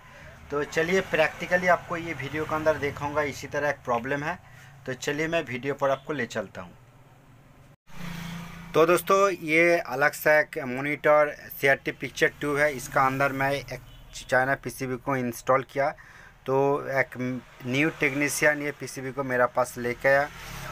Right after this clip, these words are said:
और ये सब पीसीबी का अंदर ईएसटी भी change करके देखा और output transistor भी change करके देखा और बात है कि इसका सब कुछ voltage okay है, तब भी ये पीसीबी on नहीं हो रहा है। मतलब picture जो light होता है, लाइट on नहीं हो रहा है।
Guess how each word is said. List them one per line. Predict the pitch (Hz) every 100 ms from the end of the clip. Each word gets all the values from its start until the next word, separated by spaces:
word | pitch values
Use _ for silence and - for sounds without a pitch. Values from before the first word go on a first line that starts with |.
| - 120
और | 139 143
ये | 143 160 170 175 131
सब | - 147 - -
पीसीबी | 135 - 147 143
का | 156
अंदर | 143 143 147 143 143
ईएसटी | 143 135 156
भी | 147
change | 143 147 139
करके | - 147 147
देखा | 139 139 - 160 175 - - - -
और | 127 131
output | 131 143 - - -
transistor | 139 135 135 147 139
भी | 143
change | 143 139 -
करके | 143 - 139
देखा | 135 - 143
और | 131
बात | 120 123 -
है | 139
कि | 135 143
इसका | 123 -
सब | 135 131 - -
कुछ | 127
voltage | 131 131 139 131
okay | 117 135
है, | 143 147 - - - -
तब | 123 123
भी | 156
ये | 151 151
पीसीबी | 143 123 143 151
on | 135 131
नहीं | 135 143
हो | 131 117
रहा | 113 107 98
है। | 92
मतलब | 101 117 156 - - - -
picture | 156 156 - 180 175
जो | 151 135 139
light | 135 143 160
होता | 160 - 165
है, | 139
लाइट | 135 147
on | 143 135
नहीं | 135 131
हो | 113 117
रहा | 104
है। | 92 85